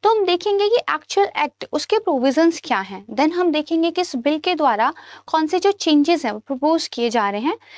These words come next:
and then थर्ड, हमें पता होना चाहिए कि इस बिल का जो क्रिटिसिज्म देखने को मिल रहा है, वो किस आधार पे हो रहा है।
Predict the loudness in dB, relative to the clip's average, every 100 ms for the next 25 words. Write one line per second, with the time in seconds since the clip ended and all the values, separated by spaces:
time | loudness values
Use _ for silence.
0 | -6 2 4 4 0 0 0 0 -2 0
1 | 0 2 0 2 0 0 -2 -4 -2 -4
2 | -4 -4 -2 0 0 -2 -20 _ -4 -2
3 | 0 0 2 2 2 2 0 0 -2 0
4 | 0 -2 -2 -2 2 2 2 -2 0 -2
5 | -2 -2 -2 -2 0 0 0 -2